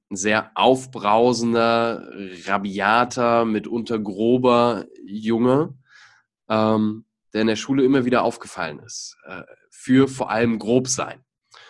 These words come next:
Und, ähm, dann habe ich irgendwann gelernt, dass das mit den Freunden nicht so cool ist. Die mögen das nicht so. Wenn man da immer so hinten auf den Rücken springt und, äh, irgendwie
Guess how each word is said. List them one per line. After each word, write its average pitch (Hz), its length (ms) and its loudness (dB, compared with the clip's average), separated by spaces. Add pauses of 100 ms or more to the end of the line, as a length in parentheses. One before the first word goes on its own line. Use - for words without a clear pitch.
(540)
Und, 104 680 0
ähm, 98 540 -4 (880)
dann - 160 -4
habe 127 120 2
ich 131 80 0
irgendwann 131 360 4
gelernt, 107 440 2
dass 139 100 -8
das 135 160 -6
mit 127 120 -4
den 123 120 -2
Freunden 123 500 0
nicht 131 220 0
so 135 240 -2
cool 196 160 6
ist. - 340 -2 (240)
Die 123 80 2
mögen 156 340 8
das 120 200 2
nicht 104 200 -4
so. - 200 -12 (1080)
Wenn 104 100 -6
man 107 100 2
da 107 100 4
immer 110 200 2
so 107 320 2
hinten 123 260 0
auf 117 100 -2
den 135 120 0
Rücken 147 240 2
springt 131 540 4
und, 113 380 -2
äh, 110 480 2 (340)
irgendwie 117 680 2